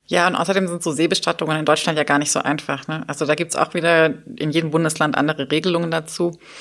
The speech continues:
Aber meistens, oder in der Regel ist es so, dass die Hinterbliebenen nachweisen können müssen, dass der oder die Verstorbene eine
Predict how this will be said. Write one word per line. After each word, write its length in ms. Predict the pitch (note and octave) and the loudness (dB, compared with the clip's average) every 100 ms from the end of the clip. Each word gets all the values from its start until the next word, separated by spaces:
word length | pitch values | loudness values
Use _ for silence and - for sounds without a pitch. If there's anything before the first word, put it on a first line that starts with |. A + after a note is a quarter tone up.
| - - - - _ - | -18 -18 -18 -20 _ 0
Aber 160 | E3+ | 4
meistens, 480 | C#3+ C3+ - F3 D#3+ | 4 4 2 -4 0
oder 100 | E3 | 4
in 80 | D3 | 4
der 140 | D3 | 4
Regel 160 | D#3 F3 | 4 2
ist 160 | D#3 E3 | 2 2
es 160 | - | 0
so, 120 | E3 | 0
dass 300 | D#3+ D3+ - | 2 2 0
die 240 | - D#3 D3 | -2 0 0
Hinterbliebenen 1160 | D3+ E3 D3 C3 F#3 F3 E3 D#3+ D#3 C#3+ B2+ - | -2 0 0 0 0 2 2 2 0 0 -2 -2
nachweisen 720 | C#3+ D#3 F#3 - C3+ C#3+ C#3+ | 2 2 2 2 2 2 -2
können 380 | C3+ C#3+ C#3+ C#3+ | -2 -2 0 0
müssen, 480 | D3 - D3+ D3 C#3+ | 0 0 0 -4 0
dass 640 | D3 D3 - - - - | 0 0 -4 -6 -8 -4
der 140 | C#3 C3+ | 0 2
oder 80 | |
die 100 | C3+ | 0
Verstorbene 840 | C#3+ D3 - D3 D3+ D3+ C#3+ C#3 C#3 | -4 -4 2 4 4 4 2 2 2
eine 300 | C3+ C#3 C#3+ | 2 0 0